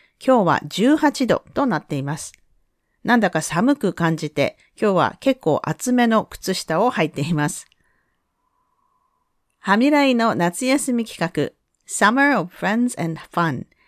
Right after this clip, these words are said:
今週で最後です。そして夏休み企画の締めは、ニューヨークの生理コーチ、今田真理子さんに来ていただきました。真理子さんはサイキックでもあります。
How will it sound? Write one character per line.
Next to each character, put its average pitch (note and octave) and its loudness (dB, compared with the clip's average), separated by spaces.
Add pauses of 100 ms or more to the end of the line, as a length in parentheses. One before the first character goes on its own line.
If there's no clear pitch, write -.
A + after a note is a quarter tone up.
(160)
今 G#3+ 0
週 F#3+ -4
で C4 0
最 F#3 -2
後 D3+ -4
で C#3 -2
す。 - -12 (500)
そ G#3+ -4
し - -6
て - 2
夏 E3 -4
休 C4+ 0
み B3 -2
企 - -6
画 E3 -4
の C#3 -6
締 F#3+ -8
め A#3+ 0
は、 F3 0 (320)
ニ G3+ 0
ュ - 4
ー C#4+ 4
ヨ C#4 4
ー C4 -6
ク D#3+ -2
の D3 -2
生 A3 0
理 B3 -2
コ G3+ 0
ー F#3 -2
チ、 C#3+ -6
今 A#3 2
田 D4+ 4
真 C#4+ 2
理 C4 0
子 A3 -2
さ G#3+ -2
ん G3+ -2
に D#4+ -2
来 - -20
て E3 -4
い D3+ -2
た D#3 -6
だ D3 -6
き D#3+ -12
ま D3 -4
し - -10
た。 - -4 (1300)
真 B3+ 2
理 D#4+ 4
子 B3 2
さ F#3+ 0
ん D3+ -2
は C3+ -2
サ - 0
イ E4 2
キ F#3+ -8
ッ - -8
ク - -6
で G3 2
も C#4+ 2
あ D3+ -2
り D3 -2
ま D3 -4
す。 - -10